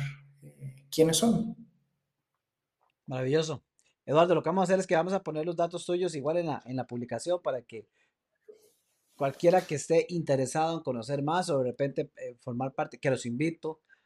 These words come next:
Speaker 2: a que participen de esta masterclass que Eduardo ha creado, eh, porque van a tener la oportunidad de profundizar muchísimo más en conceptos que ya hoy nos ha compartido.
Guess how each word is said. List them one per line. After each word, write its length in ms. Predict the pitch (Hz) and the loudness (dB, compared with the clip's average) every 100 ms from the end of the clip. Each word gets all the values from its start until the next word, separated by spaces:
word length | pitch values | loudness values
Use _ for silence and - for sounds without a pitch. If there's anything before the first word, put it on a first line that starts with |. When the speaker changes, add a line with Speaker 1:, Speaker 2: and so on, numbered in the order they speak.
| _ - | _ -6
Speaker 2:
a 180 | 143 143 | -4 -2
que 120 | 139 | -4
participen 580 | 135 120 117 135 143 131 | -4 -6 -6 -6 -4 -4
de 120 | 120 | -4
esta 200 | 117 127 | -4 -8
masterclass 560 | 123 - 123 - 131 | -8 -8 -8 -6 -8
que 100 | - | -6
Eduardo 280 | 117 120 120 | -6 -4 -6
ha 60 | 117 | -8
creado, 420 | 120 139 156 151 _ _ _ _ | -4 -2 -2 -4 _ _ _ _
eh, 100 | - | -20
porque 180 | - - | -12 -6
van 80 | 131 | -2
a 20 | |
tener 120 | 139 | 2
la 80 | 143 | 2
oportunidad 380 | 135 127 123 127 | 0 -4 -4 -4
de 60 | 131 | -4
profundizar 520 | 135 127 120 117 131 | -6 -6 -6 -6 -8
muchísimo 420 | 123 131 139 120 | -10 -10 -8 -4
más 260 | 113 143 143 | -4 -4 -6
en 80 | |
conceptos 380 | 120 113 120 131 | -10 -12 -12 -14
que 120 | - | -10
ya 180 | 117 123 | -2 2
hoy 140 | 131 139 | 2 0
nos 160 | 117 | -4
ha 80 | 120 | -8
compartido. 600 | 135 123 110 - 156 165 | -8 -8 -8 -6 -6 -6